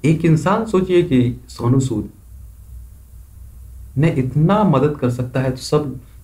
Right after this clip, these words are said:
मिलकर कितना कर सकते थे, लेकिन नहीं, कोई नहीं यार साथ देता है। और उल्टा सीधा मत बोलिएगा, अच्छा बैलेंस बनाकर आप भी लिखा करिएगा, हर जगह बोला करिएगा।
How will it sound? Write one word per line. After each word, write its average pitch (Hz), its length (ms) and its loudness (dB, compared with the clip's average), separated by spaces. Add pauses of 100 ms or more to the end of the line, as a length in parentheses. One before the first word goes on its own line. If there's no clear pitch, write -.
मिलकर 160 300 4
कितना 117 300 -2
कर 101 180 -4
सकते - 320 -12
थे, - 160 -14 (680)
लेकिन 120 280 0
नहीं, 123 360 0
कोई 113 260 2
नहीं 113 200 2
यार 104 340 0
साथ 98 220 -6
देता - 300 -6
है। - 140 -6 (1600)
और 123 100 2
उल्टा 123 340 4
सीधा 185 260 2
मत 165 160 2
बोलिएगा, 160 500 4
अच्छा 175 380 -2
बैलेंस 120 440 2
बनाकर 139 380 -2
आप 107 240 -2
भी 131 80 4
लिखा 127 280 0
करिएगा, 127 460 4
हर 117 100 0
जगह 113 260 0
बोला 104 300 -4
करिएगा। 104 460 -4